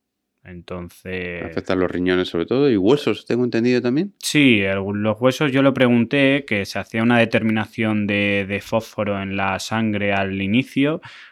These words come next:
Speaker 1: pero luego no es algo que realmente se haga un seguimiento, por lo menos en lo que están estudiando ahora. Lo que sí se hace es de la función renal y de la densidad mineral ósea, pues eso, una determinación de fósforo al inicio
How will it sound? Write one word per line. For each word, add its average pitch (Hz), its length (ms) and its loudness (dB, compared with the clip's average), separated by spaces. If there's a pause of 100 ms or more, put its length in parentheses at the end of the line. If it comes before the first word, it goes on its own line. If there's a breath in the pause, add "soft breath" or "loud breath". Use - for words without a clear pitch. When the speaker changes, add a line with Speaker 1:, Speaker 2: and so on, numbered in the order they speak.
(160 loud breath)
Speaker 1:
pero 104 220 2
luego 117 280 4
no 127 100 4
es 117 100 0
algo 120 300 4
que 117 120 2
realmente 104 1160 0 (520 soft breath)
se - 200 -4
haga 107 280 2
un 104 180 0
seguimiento, 90 920 -8
por 92 180 -14
lo 95 100 -8
menos 110 340 -2
en 104 140 -2
lo 95 200 -4
que 90 480 -6
están 101 280 -8
estudiando 92 480 -8
ahora. 87 240 -6
Lo 90 140 -10
que 90 100 -10
sí 98 140 -10
se 110 120 -6
hace 107 200 -4
es 90 60 -10
de 95 60 -8
la 95 100 -6
función 104 400 -4
renal 120 440 -2 (400 loud breath)
y 107 120 -4
de 101 160 -2
la 95 960 -2
densidad 98 640 -2
mineral 107 420 2
ósea, 123 640 0
pues 98 180 -8
eso, 90 240 -10
una 101 280 -4
determinación 95 640 -6
de 90 100 -6
fósforo - 420 -4
al 92 100 -2
inicio 139 680 0